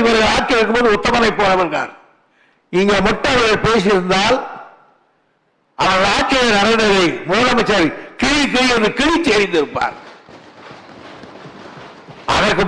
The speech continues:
பயந்து கொண்டுதான் அவர்கள் உள்ளே வருவது, வெளியே போவது. பேசுவது தானே திராவிட முன்னேற்ற கழகத்துக்கு எப்படி தொடர்புண்டு இல்லை என்று ஒரு செயல் தவிர்க்க முடியாத சில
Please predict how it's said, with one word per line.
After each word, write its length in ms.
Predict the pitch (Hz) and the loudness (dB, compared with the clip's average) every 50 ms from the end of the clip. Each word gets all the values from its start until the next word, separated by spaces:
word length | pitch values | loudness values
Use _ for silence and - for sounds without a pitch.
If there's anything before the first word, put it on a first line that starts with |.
| 175 | 0
பயந்து 280 | 190 220 262 294 285 269 233 | 0 2 2 2 2 2 2
கொண்டுதான் 520 | 226 208 185 202 185 185 208 226 277 254 202 - - - - - - - - - _ _ _ _ _ _ _ _ _ _ _ _ _ _ _ _ _ - | 2 2 2 0 0 0 0 0 0 0 -2 -4 -8 -10 -12 -16 -18 -20 -20 -20 _ _ _ _ _ _ _ _ _ _ _ _ _ _ _ _ _ -4
அவர்கள் 640 | - - - 208 208 196 190 202 196 180 196 208 196 196 | -2 0 2 2 4 4 4 4 4 4 2 2 2 2
உள்ளே 180 | 226 247 247 247 233 208 | 2 2 2 2 2 2
வருவது, 340 | 202 202 202 196 185 233 269 285 247 - - - - | 4 4 2 4 4 2 2 2 0 -4 -6 -4 -2
வெளியே 280 | 196 233 247 240 247 - - 196 | 0 0 2 2 0 0 0 2
போவது. 320 | 190 180 160 - 135 117 - - - - _ _ _ _ _ _ _ _ _ _ _ _ _ _ _ _ _ - | 2 2 0 -2 -4 -10 -10 -12 -16 -20 _ _ _ _ _ _ _ _ _ _ _ _ _ _ _ _ _ -2
பேசுவது 400 | 277 311 294 285 277 262 254 247 247 | 0 0 2 2 2 2 2 2 2
தானே 260 | 254 262 262 254 254 262 277 - - - - - - - - _ _ _ _ _ _ _ _ _ _ _ - | 2 0 2 2 2 2 0 0 -4 -8 -14 -18 -20 -20 -20 _ _ _ _ _ _ _ _ _ _ _ -4
திராவிட 260 | 208 - 269 269 262 | -2 0 0 0 0
முன்னேற்ற 320 | 240 240 254 262 247 - 226 | 2 2 2 0 0 0 0
கழகத்துக்கு 480 | 208 226 226 214 220 214 233 240 240 233 | 0 2 2 2 0 0 0 0 0 0
எப்படி 180 | 233 233 226 220 | 0 0 0 0
தொடர்புண்டு 460 | 220 220 220 220 233 226 214 220 214 214 - - - - | 0 0 0 0 0 0 0 2 0 0 -2 -6 -10 -4
இல்லை 160 | - 226 240 233 226 226 | -2 0 2 2 2 2
என்று 200 | 220 220 226 240 247 - - - - - - - _ _ _ _ _ _ _ _ _ _ _ _ _ _ _ _ _ _ _ _ _ _ _ - | 2 2 2 2 2 0 -2 -8 -16 -18 -20 -20 _ _ _ _ _ _ _ _ _ _ _ _ _ _ _ _ _ _ _ _ _ _ _ -4
ஒரு 180 | 123 131 120 - - 185 | -2 -2 -2 -2 -2 0
செயல் 340 | 196 247 285 311 320 311 277 - - - - - - - _ - | 0 2 2 2 2 2 0 -4 -6 -12 -18 -20 -20 -20 _ -2
தவிர்க்க 320 | - 196 226 269 285 277 330 302 | 0 2 2 2 2 0 0 0
முடியாத 400 | 294 285 294 285 294 302 285 269 190 | 0 2 2 2 2 0 0 0 0
சில 120 | 247 254 | 2 2